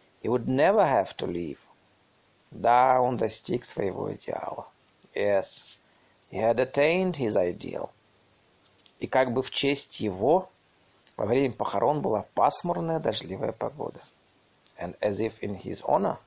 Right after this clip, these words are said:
the weather during his burial was grey, rainy, и все мы были в калошах и с зонтами. And we were all in galoshes and carrying umbrellas.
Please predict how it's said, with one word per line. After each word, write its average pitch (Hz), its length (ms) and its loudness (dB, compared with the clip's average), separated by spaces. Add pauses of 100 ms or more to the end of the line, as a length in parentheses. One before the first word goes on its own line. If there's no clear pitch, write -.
(600)
the - 100 -8
weather 175 360 2
during 131 360 0
his 104 140 -4
burial 92 400 -2
was 95 200 -4
grey, 127 680 0
rainy, 90 680 -6 (680)
и 135 160 0
все 110 320 0
мы 160 140 0
были 131 200 0
в - 80 -12
калошах 113 480 -2
и 127 80 -2
с 117 80 -4
зонтами. 107 560 -8
And 98 180 -6
we 98 100 -8
were 120 280 4
all 127 300 2
in 98 100 -2
galoshes 120 600 -2
and - 180 -8
carrying 110 440 0
umbrellas. - 640 -8